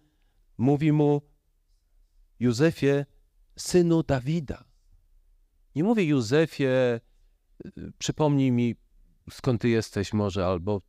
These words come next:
Synu Dawida, ty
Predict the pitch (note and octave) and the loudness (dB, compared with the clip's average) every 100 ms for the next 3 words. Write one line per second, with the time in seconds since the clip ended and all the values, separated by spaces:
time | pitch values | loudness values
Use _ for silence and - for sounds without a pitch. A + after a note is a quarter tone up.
0 | _ _ _ _ _ - - E3+ F3+ E3+ | _ _ _ _ _ -18 -4 -2 0 0
1 | E3+ B2+ F3+ C#3+ A#2+ G2 - _ _ D#3+ | -2 0 -4 -2 -4 -6 -10 _ _ 0
2 | F#3 F#3 B2 | 4 4 2